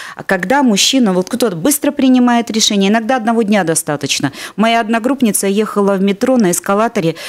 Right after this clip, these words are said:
внизу стоял молодой человек с цветами. Он увидел, э, повернулся к ней вот так вот вверх, увидел, встал с ней на ступеньку,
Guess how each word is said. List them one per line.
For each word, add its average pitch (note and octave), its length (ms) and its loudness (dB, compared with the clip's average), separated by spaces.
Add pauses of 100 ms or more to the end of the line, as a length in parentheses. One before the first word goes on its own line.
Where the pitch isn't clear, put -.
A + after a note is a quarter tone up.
(160)
внизу G#3 260 0
стоял G#3 420 0
молодой F#3+ 400 0
человек F#3+ 540 0
с - 80 -2
цветами. D#3 640 -2 (340)
Он A#3 220 2
увидел, A3+ 480 2
э, F3 580 0
повернулся B3 560 0
к - 80 -12
ней F3 160 -2
вот E3+ 160 -4
так E3 180 -6
вот E3 140 -2
вверх, D#3+ 300 0
увидел, A#3 420 2
встал A3 320 0
с - 80 -4
ней G#3+ 140 2
на G#3 100 2
ступеньку, B3+ 520 0